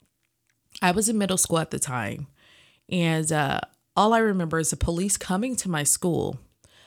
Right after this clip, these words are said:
I had, I was called to the nurse's office. I had to strip down and show them my body, which I was,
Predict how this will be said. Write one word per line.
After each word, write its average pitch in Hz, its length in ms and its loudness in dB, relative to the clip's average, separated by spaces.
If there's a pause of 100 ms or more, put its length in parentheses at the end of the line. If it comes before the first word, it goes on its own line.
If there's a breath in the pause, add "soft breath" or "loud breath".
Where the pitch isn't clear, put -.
(400 soft breath)
I 156 140 -2
had, 160 300 0
I 156 100 -2
was 160 120 0
called 160 280 0
to - 80 -6
the 196 40 -2
nurse's 160 320 -2
office. - 460 -6 (180)
I 170 60 -2
had 151 220 -4
to 147 60 -4
strip 160 300 -4
down 139 300 -4
and 143 80 -4
show 143 160 -2
them 139 140 -6
my 139 120 -4
body, 127 640 -6 (540 soft breath)
which 160 360 0 (140)
I 160 120 -4
was, 165 380 0